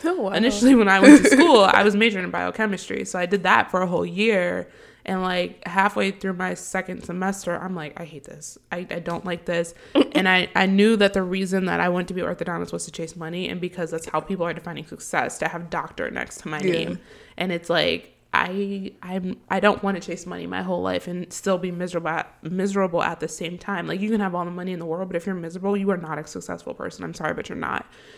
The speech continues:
Speaker 2: And so that's why I was like, "Okay, business."
Speaker 1: Yeah.
Speaker 2: And I just, I shifted to business, and I'm like, "Okay, I actually do kinda like this." And, like,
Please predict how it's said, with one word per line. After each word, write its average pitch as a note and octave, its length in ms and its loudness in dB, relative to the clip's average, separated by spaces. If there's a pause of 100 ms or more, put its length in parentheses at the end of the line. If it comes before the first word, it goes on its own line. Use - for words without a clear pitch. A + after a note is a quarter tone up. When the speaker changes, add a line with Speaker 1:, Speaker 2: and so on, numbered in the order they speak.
(160)
Speaker 2:
And F#3+ 140 -2
so F#3+ 60 -4
that's F#3 180 -2
why F#3 80 -4
I - 20 -2
was D#3+ 140 -6
like, D3+ 260 -4
"Okay, F#3 400 0 (100)
business." - 460 -12 (400)
Speaker 1:
Yeah. F#3 100 -4
Speaker 2:
And E3 120 -4
I G3 140 4
just, F3+ 240 -6
I F#3 80 2
shifted G3 640 0
to F3+ 140 -12
business, C4+ 360 2
and A3 80 -2
I'm F#3+ 60 -2
like, F#3 180 -6
"Okay, A#3 260 -4
I G#3+ 100 -4
actually A3+ 240 -4
do A3 160 -2
kinda F#3+ 220 -4
like E3+ 180 -8
this." D3 240 -10
And, D#3 140 -10
like, - 260 -8